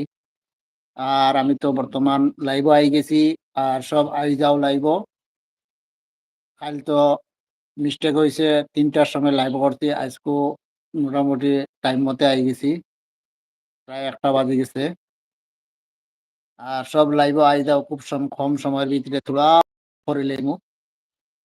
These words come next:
সবার লগে মুলাকাত করমু, দেখা করমু।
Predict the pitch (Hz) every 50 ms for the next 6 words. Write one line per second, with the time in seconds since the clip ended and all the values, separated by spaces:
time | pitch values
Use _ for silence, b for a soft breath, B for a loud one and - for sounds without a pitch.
0 | _ _ - 143 135 131 135 131 131 131 123 120 131 151 160 - _ _ _ _
1 | _ 131 127 120 127 - 139 135 131 - - 139 131 131 139 135 123 127 127 -
2 | 143 135 127 127 131 127 131 131 131